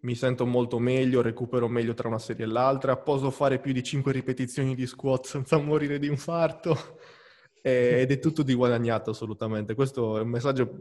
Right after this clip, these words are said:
che mi piace far passare e che continuerò a dire ogni volta che ne avrò la possibilità, perché è importante effettivamente. Io so-, porto avanti un canale di fitness,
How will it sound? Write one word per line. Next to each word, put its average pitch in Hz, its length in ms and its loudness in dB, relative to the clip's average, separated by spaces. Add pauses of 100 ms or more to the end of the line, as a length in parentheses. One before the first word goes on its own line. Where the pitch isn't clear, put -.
(120)
che 123 180 -2
mi 120 120 0
piace 127 340 0
far 120 280 -2
passare 139 600 2
e 123 100 -2
che 131 240 -2
continuerò 135 920 2 (300)
a 123 100 -4
dire 139 300 2
ogni 135 240 4
volta 135 240 0
che 127 80 -2
ne 123 80 0
avrò 123 160 -2
la 120 80 0
possibilità, 120 640 -4
perché 113 280 -4
è 104 40 -2
importante 110 680 -4
effettivamente. 110 680 -10
Io 120 180 0
so-, - 200 -14 (260)
porto 127 260 2
avanti 135 220 4
un 123 60 2
canale 131 340 4
di 123 80 -2
fitness, 151 720 0